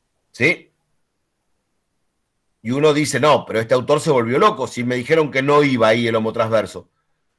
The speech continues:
Cuando lo lean de Sisson van a ver que en la letra chiquita abajo Sisson dice, "Esta parte del brachiocefálico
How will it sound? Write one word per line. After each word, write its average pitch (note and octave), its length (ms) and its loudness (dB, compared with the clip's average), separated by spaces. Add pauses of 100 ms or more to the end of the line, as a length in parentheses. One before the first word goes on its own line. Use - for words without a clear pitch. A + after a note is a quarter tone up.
(140)
Cuando A#2+ 220 0
lo B2 140 2
lean F3 260 4
de F3 120 0
Sisson F3 360 -6
van C#3+ 140 2
a C#3 80 4
ver D3+ 160 2
que C#3 80 -6
en C3 100 -2
la B2+ 100 4
letra D#3 340 0
chiquita E3 440 -2
abajo D#3+ 400 2
Sisson D#3+ 400 -6
dice, D#3 480 -4 (460)
"Esta D3 580 0
parte D3 680 0 (100)
del G#2+ 240 -8
brachiocefálico A#2 1300 -2